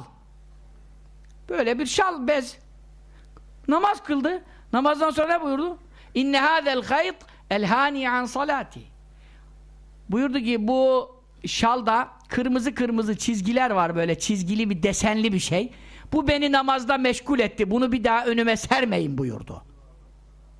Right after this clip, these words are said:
Kainatın efendisi Muhammed Mustafa sallallahu aleyhi ve sellem.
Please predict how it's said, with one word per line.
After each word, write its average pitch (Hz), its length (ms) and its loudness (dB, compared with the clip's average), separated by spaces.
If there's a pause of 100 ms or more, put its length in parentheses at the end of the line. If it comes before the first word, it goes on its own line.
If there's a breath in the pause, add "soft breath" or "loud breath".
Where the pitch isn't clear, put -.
(560 soft breath)
Kainatın 494 640 2
efendisi 392 400 -2
Muhammed 269 400 0
Mustafa 190 600 0 (180 loud breath)
sallallahu 277 500 0
aleyhi 214 140 0
ve - 40 -10
sellem. 156 400 -6